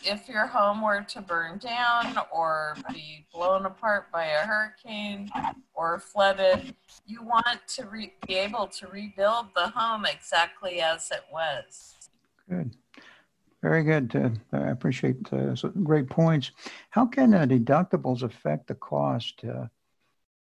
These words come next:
Speaker 2: Janet?
Speaker 1: So when you pick your deductible, it's a good way to save money. Uh, you might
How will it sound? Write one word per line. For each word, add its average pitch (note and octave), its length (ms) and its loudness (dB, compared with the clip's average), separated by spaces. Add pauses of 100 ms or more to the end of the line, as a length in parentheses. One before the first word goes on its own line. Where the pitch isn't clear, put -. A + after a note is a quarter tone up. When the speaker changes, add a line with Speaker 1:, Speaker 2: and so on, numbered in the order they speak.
(340)
Speaker 2:
Janet? - 320 -6 (720)
Speaker 1:
So C4 480 -2
when C#4 220 0
you D4 80 0 (120)
pick - 320 -10
your A#3 440 2 (100)
deductible, G#3+ 920 2
it's - 160 -10
a A3 80 -6
good B3 340 -4
way A#3+ 300 0
to A3 200 -6
save - 480 0
money. F#3 540 -4 (420)
Uh, G3+ 240 8
you A3 200 -4
might A3 400 4